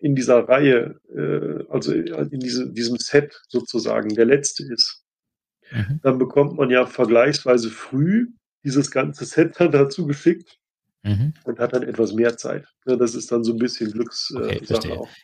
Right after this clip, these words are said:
Speaker 2: Genau, weil du, du liest, du liest dann die Exposés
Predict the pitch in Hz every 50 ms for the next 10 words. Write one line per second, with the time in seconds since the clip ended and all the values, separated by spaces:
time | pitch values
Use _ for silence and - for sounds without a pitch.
0 | _ _ _ - 101 95 90 90 95 98 107 113 110 98 - - 131 123 117 135
1 | 143 131 - - - 120 110 120 139 135 - - 131 110 - 113 110 110 - -
2 | - 120 110 - - 107 107 113 120 - - - - - -